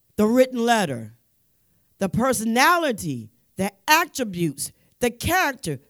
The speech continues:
the works, and the reality of the speaker of the letter. Knowledge and understanding of God's existence. Turn to Genesis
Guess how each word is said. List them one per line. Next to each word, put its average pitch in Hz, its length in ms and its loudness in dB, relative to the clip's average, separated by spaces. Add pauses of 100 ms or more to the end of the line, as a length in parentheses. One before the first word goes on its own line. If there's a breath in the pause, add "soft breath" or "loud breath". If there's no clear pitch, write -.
the 220 160 2
works, 277 800 6 (560)
and 269 180 2
the 262 60 6
reality 269 680 2
of 214 160 -6
the 214 120 -2
speaker 262 480 -2
of 180 140 0
the 185 100 0
letter. 139 440 -2 (4000)
Knowledge 277 480 0
and 247 140 -2
understanding 226 520 -4
of 175 140 -6
God's 190 340 -2
existence. 160 580 -8
Turn 233 320 -4
to 220 160 -4
Genesis 175 520 -2